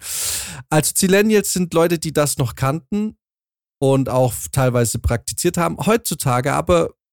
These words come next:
zu alt sind, um immer noch aktiv auf Facebook zu,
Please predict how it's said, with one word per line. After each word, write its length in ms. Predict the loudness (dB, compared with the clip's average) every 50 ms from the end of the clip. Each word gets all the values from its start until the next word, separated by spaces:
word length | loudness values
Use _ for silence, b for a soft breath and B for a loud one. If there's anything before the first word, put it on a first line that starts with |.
| _ -4
zu 120 | -2 -2
alt 260 | 0 2 0 0 0
sind, 280 | -2 -2 -2 -4 -2 -2
um 140 | -4 -2 -2
immer 160 | 0 0 2
noch 140 | 0 0 0
aktiv 380 | -2 -6 -6 -8 -6 -6 -2 -2
auf 100 | -2 -4
Facebook 420 | -2 -4 -6 -6 -6 -8 -10 -12 _ -12
zu, 320 | -8 -6 -4 -4 -6 -6